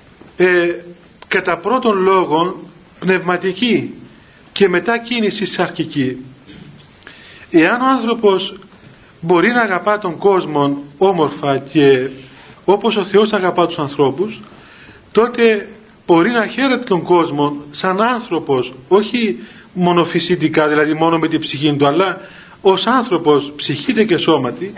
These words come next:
να χαίρεται τον κόσμο, τη χτίση, τη δημιουργία, όλα μέσα σε μια εύλογο χρήση. Κάθε πράγμα το οποίο υπερβαίνει την εύλογο χρήση και γίνεται παράχρηση των πραγμάτων,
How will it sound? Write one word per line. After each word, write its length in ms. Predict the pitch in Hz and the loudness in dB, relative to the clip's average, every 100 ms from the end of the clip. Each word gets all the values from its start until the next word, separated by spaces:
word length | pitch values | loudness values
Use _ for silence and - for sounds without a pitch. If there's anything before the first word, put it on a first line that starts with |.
| - - - - | -18 -18 -10 -4
να 120 | 165 | -2
χαίρεται 400 | - 247 240 202 | 0 2 2 0
τον 200 | 165 151 | -2 2
κόσμο, 420 | 170 214 202 202 | 2 2 -2 -6
τη 120 | 165 | -6
χτίση, 380 | 160 196 214 208 | -6 -4 -4 -2
τη 80 | 190 | -4
δημιουργία, 720 | 180 160 147 131 190 247 247 - - - | -2 0 0 0 0 0 -2 -8 -20 -6
όλα 500 | - 214 180 175 226 - - - - - | 0 2 2 0 -4 -10 -20 -20 -20 -6
μέσα 340 | 160 226 220 | -2 0 0
σε 140 | 202 196 | -2 0
μια 240 | 233 220 | 2 2
εύλογο 400 | 233 247 247 226 | 2 0 -2 -2
χρήση. 560 | - 240 196 - 123 120 - - - - _ _ - - - | -2 0 0 -2 -8 -8 -16 -20 -20 -20 _ _ -20 -20 -8
Κάθε 280 | - 214 226 | -2 0 0
πράγμα 200 | 247 262 | 0 0
το 100 | 240 | 0
οποίο 160 | 240 240 | 0 2
υπερβαίνει 640 | 214 190 165 233 240 220 | 2 2 2 0 2 -2
την 220 | - 175 | 0 0
εύλογο 360 | 190 190 175 156 | 2 2 2 2
χρήση 420 | - 165 147 131 | 2 2 2 -2
και 140 | 127 156 | -4 0
γίνεται 260 | 214 208 | 2 2
παράχρηση 720 | 214 165 214 214 - 143 - | 0 0 -2 -4 -10 -14 -12
των 120 | - 139 | -8 -4
πραγμάτων, 600 | 131 127 127 123 247 | -4 0 0 0 0